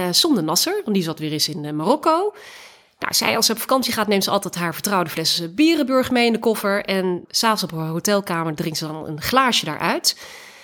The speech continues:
Het was overigens een reis met allemaal alleenstaande en gescheiden vrouwen. En, eh, nou,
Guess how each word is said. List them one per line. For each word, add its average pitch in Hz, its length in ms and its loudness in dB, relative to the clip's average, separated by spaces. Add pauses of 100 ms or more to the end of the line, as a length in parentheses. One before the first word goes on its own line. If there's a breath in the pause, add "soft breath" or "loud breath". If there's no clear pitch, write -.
(300 loud breath)
Het - 100 -10
was 277 180 4
overigens 214 300 2
een 185 100 0
reis 220 300 4
met 185 240 0
allemaal 196 260 -2
alleenstaande 180 680 0
en 156 120 -2
gescheiden 160 400 0
vrouwen. 226 540 0
En, 160 300 -8
eh, 151 80 -14 (300)
nou, - 240 -8